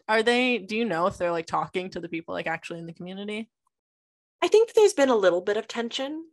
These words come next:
Speaker 2: between the
Speaker 1: Yeah.
Speaker 2: community, but I think something else to remember,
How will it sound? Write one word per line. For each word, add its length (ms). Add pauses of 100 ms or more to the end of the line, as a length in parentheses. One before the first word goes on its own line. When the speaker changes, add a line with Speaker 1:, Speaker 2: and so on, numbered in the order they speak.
(120)
Speaker 2:
between 420
the 80
Speaker 1:
Yeah. 80
Speaker 2:
community, 520
but 80
I 80
think 240
something 340
else 260
to 140
remember, 680